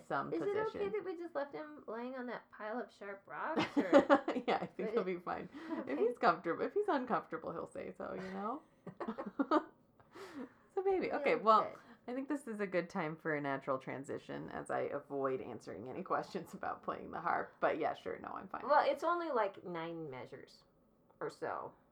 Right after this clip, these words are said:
Speaker 1: Oh, no. I'm totally down.
Speaker 2: And yeah.
Speaker 1: You raised a harp slave.
Speaker 2: Yeah.
Speaker 1: Not on purpose,
Speaker 2: Yay,
Speaker 1: but
Speaker 2: yay, yay.
Speaker 1: So I think We'll have,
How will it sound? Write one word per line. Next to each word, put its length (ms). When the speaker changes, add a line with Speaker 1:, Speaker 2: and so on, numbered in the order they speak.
Speaker 1:
Oh, 120
no. 100
I'm 120
totally 400
down. 220
Speaker 2:
And 160
yeah. 160
Speaker 1:
You 160
raised 340
a 120
harp 220
slave. 240
Speaker 2:
Yeah. 100
Speaker 1:
Not 140
on 100
purpose, 400
Speaker 2:
Yay, 60
Speaker 1:
but 180
Speaker 2:
yay, 60
yay. 280
Speaker 1:
So 240
I 180
think 360
We'll 220
have, 280